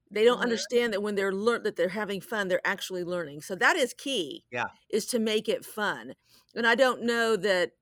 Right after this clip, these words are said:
Speaker 1: for me, it was ever fun, because I grew up in a very traditional household and my parents did the money. I come up from a family where everybody can do numbers except me. <laughs> Seriously,
Speaker 2: <laughs>
Speaker 1: everybody can do numbers. And now I'm in charge of the,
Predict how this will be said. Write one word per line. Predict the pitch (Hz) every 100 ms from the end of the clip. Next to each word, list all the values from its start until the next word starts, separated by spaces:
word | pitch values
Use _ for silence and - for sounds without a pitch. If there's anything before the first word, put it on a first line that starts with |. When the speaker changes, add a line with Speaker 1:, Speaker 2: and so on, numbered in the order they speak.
| _ _ _ _ -
Speaker 1:
for | - 226
me, | 220 262 202 175 156 104 _ _ _ _ -
it | 202
was | 196 185
ever | 196 180 175
fun, | - 196 170 95 - -
because | 190 190 175
I | 180 220
grew | 196
up | 185
in |
a | 180
very | 175 175
traditional | 180 175 - 175
household | 196 170 - 202 220 190
and | 170
my | 160
parents | 160 214 196 190
did | 190
the | 175
money. | 185 185 202 - _ _ _ -
I | 233
come | - 339
up | 269 208
from | 233 226
a |
family | 220 220 220 208
where | 185 190 196 190 185 160 _ _ _ _ _ _ -
everybody | 247 254 240 226
can | 226
do | 208
numbers | 202 202 190 175
except | - 185 127
me. | 131 123 - _ _ _ 190 269
<laughs> | - 220 - -
Seriously, | 302 494 349 254 220 - 269
Speaker 2:
<laughs> | 285
Speaker 1:
everybody | 254 269 247 233
can | 233
do | 214
numbers. | 202 180 175
And | 131 233
now | 254 269
I'm | 247 247
in |
charge | 233 262 214
of |
the, | 190 175